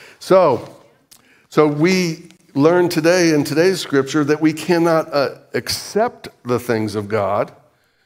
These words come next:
We can't understand the things of God without the Holy Spirit. So our, our scripture today comes out of First Corinthians. It, it's,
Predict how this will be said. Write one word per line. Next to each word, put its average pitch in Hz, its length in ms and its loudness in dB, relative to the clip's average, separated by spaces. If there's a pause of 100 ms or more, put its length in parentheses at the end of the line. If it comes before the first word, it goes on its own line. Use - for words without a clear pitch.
(100)
We 143 100 -2
can't 190 300 0
understand 180 1080 -2 (160)
the 107 160 -10
things 107 340 -4
of 98 160 -6
God 98 460 -4 (840)
without 127 380 0
the 110 80 -4
Holy 101 240 -2
Spirit. - 380 -14 (1080)
So 151 200 4
our, 139 360 2
our 131 400 0 (480)
scripture 170 360 0
today 143 280 2
comes 143 220 2
out 139 120 4
of 123 200 0
First 143 380 -2
Corinthians. 143 920 0
It, 107 260 -2
it's, 107 260 -4